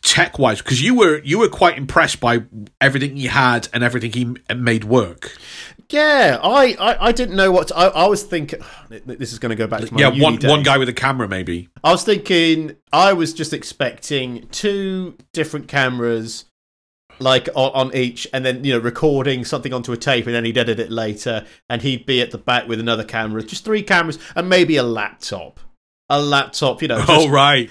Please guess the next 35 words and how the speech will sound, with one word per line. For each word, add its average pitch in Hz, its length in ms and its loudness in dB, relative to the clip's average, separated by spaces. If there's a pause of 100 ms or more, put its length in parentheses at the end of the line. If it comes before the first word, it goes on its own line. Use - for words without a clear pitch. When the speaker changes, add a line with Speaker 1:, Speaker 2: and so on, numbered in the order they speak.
Speaker 1:
right. 110 240 2
Speaker 2:
And 175 100 6
I 180 60 8
was, - 160 2
I - 60 -2
was 226 100 2
thinking, 165 300 0
"Oh, 160 180 6
it'll 135 100 2
be, 139 160 -2
it'll 143 120 2
be 143 120 -4
something 139 300 -4
like 113 280 0
that," 127 460 2
or, 131 200 0
or 135 60 0
maybe, 143 500 0
uh, 131 180 2
a, 127 140 2
one 131 200 -2
of 123 60 4
those 117 100 -4
chu-, - 140 -2
little, 123 400 -6
just - 180 -14
a 151 40 -14
chunky 143 280 -4
monitor 107 360 -10
just - 180 -12
to 117 80 -12
see 113 220 -10
the 104 80 -14
thing 117 200 -6
through. 113 200 -6